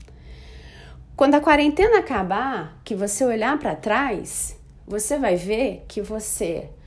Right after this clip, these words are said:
não só não colheu nada dessa quarentena, como você perdeu coisas que você demorou a conquistar com os seus hábitos anteriores.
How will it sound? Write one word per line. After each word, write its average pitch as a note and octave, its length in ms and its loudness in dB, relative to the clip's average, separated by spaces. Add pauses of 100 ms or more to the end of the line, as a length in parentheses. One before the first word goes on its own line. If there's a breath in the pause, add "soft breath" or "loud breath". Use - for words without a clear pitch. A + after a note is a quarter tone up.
(340 soft breath)
não C#4+ 280 6
só A#3 320 6
não G#3+ 300 4
colheu G#3+ 500 6
nada F#3 480 0
dessa D#3 280 -2
quarentena, D3 840 0 (1000 loud breath)
como D4+ 520 8
você A#3+ 720 4 (140)
perdeu C4 840 6 (140)
coisas C4+ 600 4
que - 140 -6
você A#3 520 2
demorou C#4 600 4
a G4 80 4
conquistar A#3 960 -2
com D4+ 140 2
os D4+ 100 4
seus D#4 260 4
hábitos D#4+ 400 2
anteriores. D#4+ 840 2